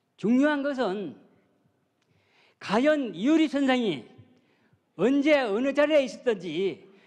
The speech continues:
그가 구체적이고 적극적인 친일 행위를 했느냐라는 근거를 제시해야만 하는데, 저들은 그런 근거를 제시하지 못하고 있습니다. 그런 근거가 없기 때문이죠.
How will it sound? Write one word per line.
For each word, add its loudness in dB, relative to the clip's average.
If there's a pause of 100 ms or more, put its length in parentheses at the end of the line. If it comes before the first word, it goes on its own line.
(120)
그가 0
구체적이고 0
적극적인 -4
친일 -4
행위를 -2
했느냐라는 -4
근거를 -2
제시해야만 -10
하는데, -14 (680)
저들은 -2
그런 -6
근거를 -8
제시하지 -16
못하고 -14
있습니다. -20 (840)
그런 -6
근거가 -2
없기 -6
때문이죠. -8